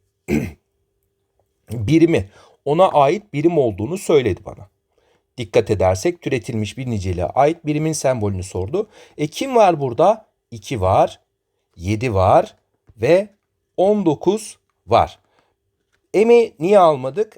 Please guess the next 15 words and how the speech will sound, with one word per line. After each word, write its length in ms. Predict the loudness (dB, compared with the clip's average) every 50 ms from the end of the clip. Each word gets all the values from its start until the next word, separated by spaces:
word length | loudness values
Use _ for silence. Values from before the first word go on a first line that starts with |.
| _ _ _
M 260 | -4 -4 -4 -4 -8
dediğimiz 500 | -10 -10 -8 -6 -6 -4 -4 -6 -6 -8
ifade 600 | -10 -12 -4 2 4 4 4 4 2 -2 -4 -4 -8 _ _ _ -8
uzunluk 480 | -8 -4 -2 -2 -2 -2 -6 -8 -10 -4
olduğu 300 | 0 0 0 0 0 -2
için 420 | -2 -4 -4 -4 -6 -8 -8 -10 -16 _ -12
burada 260 | -12 -8 -4 -4 -2
ne 80 | 0 2
yapmadık 480 | 0 0 -2 -6 -12 -14 -14 _ -12
arkadaşlar? 640 | -12 -12 -10 -8 -8 -8 -8 -6 -4 -4 -4 -4 _ _ _
Almadık. 560 | -2 -2 -2 -2 -6 -6 -8 -8 -10 -12 _ _ _ _ _ _ _ _
Hemen 380 | -4 -2 0 2 0 0 0 -2
geliyorum 500 | -4 -2 2 2 2 2 2 0 -2 -4
o 80 | -2
zaman 420 | -2 -2 0 2 2 2 0 0